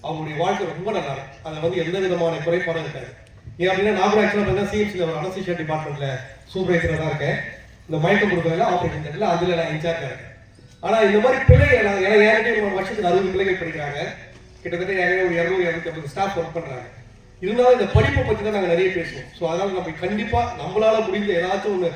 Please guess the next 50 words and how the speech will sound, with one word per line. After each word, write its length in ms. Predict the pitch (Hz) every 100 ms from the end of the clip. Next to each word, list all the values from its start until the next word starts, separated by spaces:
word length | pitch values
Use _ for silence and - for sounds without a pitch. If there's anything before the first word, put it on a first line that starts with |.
| - - -
ஐயாக்கு 340 | 165 190 -
செய்யணும்னு 300 | - 170 170
சொல்லி 120 | 170 175
அவர் 240 | 160 143
கேட்ட 240 | 190 196 180
உதவிகளை 440 | 156 175 165 170
கரெக்டான 480 | - 165 175 170 170
நேரத்துல 220 | 156 156
அப்பப்போ 460 | 151 165 165 127 - - -
என்ன 200 | 165 180
செய்ய 220 | 202 170 160
முடியுமோன்னு 340 | 151 156 147
சொல்லி. 260 | 139 139 185 - - - - -
அப்புறம் 300 | - - 233
actually 300 | - 508 226
இந்த 140 | 254
இடம் 160 | 254 277
வந்து 200 | 226 240
எங்களுக்கு, 300 | 214 214 220
எங்களுடைய 360 | 196 202 196
இடம் 40 | 196
தான், 100 | 175
அது 200 | 156 202
ஃப்ரீயா 140 | 202
இருந்தது. 360 | 170 143 165 208
இது 120 | 196
வரைக்கும் 220 | 214 240
நம்ம 160 | 208 185
யாருக்கும் 220 | 202 202
கொடுத்தது 240 | 214 214
இல்லை, 140 | 175 180
ஏன்னா 40 |
நாங்க 220 | 180 196
தோட்டம் 280 | 196 214 196
வச்சிருக்கோம். 400 | 165 151 143 139 - - - - - -
But 100 | 190
ஐயா 300 | 196 254 240
கிட்ட 340 | 226 214 247
நானே 320 | 196 190 240
வாலண்டியரா 480 | 254 214 208 208 208
கூப்பிட்டு, 260 | 196 180 233
"ஐயா, 140 | 190
இந்த 160 | 202 185
இடத்த 180 | 190 175
நீங்க 140 | 180
யூஸ் 100 | 190
பண்ணுங்க, 420 | 170 131 139 135 - - - -
பிள்ளைங்களை 260 | 196 196 170
விளையாடுறதுக்கு 520 | 170 175 170 170 165
ஒரு 100 | 156